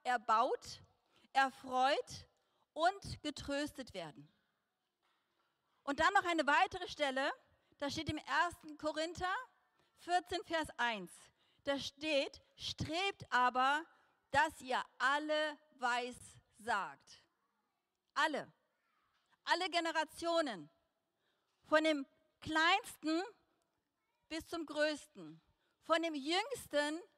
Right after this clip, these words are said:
bis zu dem Ältesten. Dass wir alle weissagen. Dass unsere Kinder weissagen. Ich möchte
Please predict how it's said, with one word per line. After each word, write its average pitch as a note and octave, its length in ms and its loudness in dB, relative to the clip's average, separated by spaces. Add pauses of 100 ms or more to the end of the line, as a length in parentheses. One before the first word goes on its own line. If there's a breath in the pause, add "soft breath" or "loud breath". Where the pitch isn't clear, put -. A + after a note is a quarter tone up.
(240)
bis D4+ 180 -8
zu D#4+ 120 -10
dem D#4+ 180 -8
Ältesten. C4+ 800 -4 (460 soft breath)
Dass D4 220 -4
wir D4 120 -2 (100)
alle F4+ 400 0
weissagen. A3+ 720 -6 (420 soft breath)
Dass - 120 -8
unsere D#4+ 320 -4
Kinder F#4+ 500 0
weissagen. C#4+ 800 -2 (2500)
Ich - 100 -18
möchte D#4+ 340 0